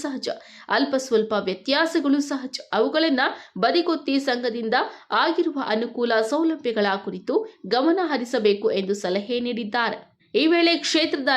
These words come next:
ಶಿಕ್ಷಣಾಧಿಕಾರಿ ಉಮಾದೇವಿ, ಸಂಘದ ಮಾಜಿ ಅಧ್ಯಕ್ಷ ಬಿ ಆಂಜನೇಯ ರೆಡ್ಡಿ, ತಾಲೂಕು ನಿವೃತ್ತ ಸರ್ಕಾರಿ ನೌಕರರ ಸಂಘದ ಅಧ್ಯಕ್ಷ ನಾರಾಯಣಸ್ವಾಮಿ, ಪ್ರಾಥಮಿಕ ಶಾಲಾ ಶಿಕ್ಷಕ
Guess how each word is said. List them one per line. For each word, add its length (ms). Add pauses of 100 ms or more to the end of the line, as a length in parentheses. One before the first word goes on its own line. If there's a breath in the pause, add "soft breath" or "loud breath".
(100)
ಶಿಕ್ಷಣಾಧಿಕಾರಿ 800 (100)
ಉಮಾದೇವಿ, 580 (340 loud breath)
ಸಂಘದ 340 (140)
ಮಾಜಿ 340
ಅಧ್ಯಕ್ಷ 380 (180)
ಬಿ 100 (200)
ಆಂಜನೇಯ 440 (120)
ರೆಡ್ಡಿ, 240 (120)
ತಾಲೂಕು 440
ನಿವೃತ್ತ 340 (120)
ಸರ್ಕಾರಿ 460
ನೌಕರರ 460
ಸಂಘದ 380 (100)
ಅಧ್ಯಕ್ಷ 340 (160)
ನಾರಾಯಣಸ್ವಾಮಿ, 800 (320 loud breath)
ಪ್ರಾಥಮಿಕ 520 (160)
ಶಾಲಾ 240 (100)
ಶಿಕ್ಷಕ 360